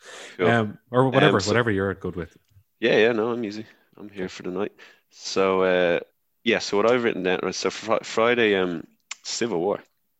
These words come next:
Speaker 1: were there.
Speaker 2: Oh, fuck yeah. And
Speaker 1: Civil War.
Speaker 2: were
Speaker 1: And
Speaker 2: they
Speaker 1: we,
Speaker 2: the
Speaker 1: we
Speaker 2: final
Speaker 1: had
Speaker 2: band on that night?
Speaker 1: Yeah. No,
Speaker 2: Yeah.
Speaker 1: no. I'll tell you who were.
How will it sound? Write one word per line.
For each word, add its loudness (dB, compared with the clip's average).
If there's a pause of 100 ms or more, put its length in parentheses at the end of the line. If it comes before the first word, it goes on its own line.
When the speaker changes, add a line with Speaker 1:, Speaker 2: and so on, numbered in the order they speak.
(160)
Speaker 1:
were -12
there. -2
Speaker 2:
Oh, 4
fuck 2
yeah. 4 (240)
And 0
Speaker 1:
Civil -4
War. 0
Speaker 2:
were -4
Speaker 1:
And 2
Speaker 2:
they 6
Speaker 1:
we, 6
Speaker 2:
the 0
Speaker 1:
we 4
Speaker 2:
final 8
Speaker 1:
had 4
Speaker 2:
band 6
on -2
that -8
night? -4
Speaker 1:
Yeah. 2 (160)
No, 2
Speaker 2:
Yeah. -2 (180)
Speaker 1:
no. 0 (320)
I'll -6
tell -2
you 0
who 0
were. -2